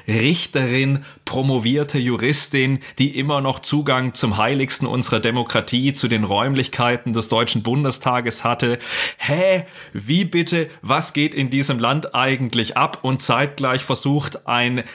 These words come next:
linkspopulistischer Regierungschef in Peru auch noch zu putschen. Also gestern kein guter Tag für die liberale Demokratie, aber ein guter Tag für die wehrhafte Demokratie,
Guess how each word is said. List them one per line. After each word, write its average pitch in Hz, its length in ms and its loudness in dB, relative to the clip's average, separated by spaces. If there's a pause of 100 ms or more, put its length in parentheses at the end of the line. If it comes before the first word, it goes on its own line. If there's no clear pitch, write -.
(140)
linkspopulistischer 139 1120 0
Regierungschef 131 800 0
in 120 180 -2
Peru 127 380 0
auch 127 200 -2
noch 123 180 -2
zu - 160 -6
putschen. 143 440 0 (200)
Also 127 280 2
gestern 120 540 0
kein 135 460 0
guter 127 380 0
Tag 123 520 -2
für - 520 -2
die 151 120 2
liberale 123 520 0
Demokratie, 120 760 0
aber 120 280 0
ein 117 200 0
guter 135 340 0
Tag 127 260 0
für 117 120 0
die 101 160 0
wehrhafte 147 500 0
Demokratie, 127 720 0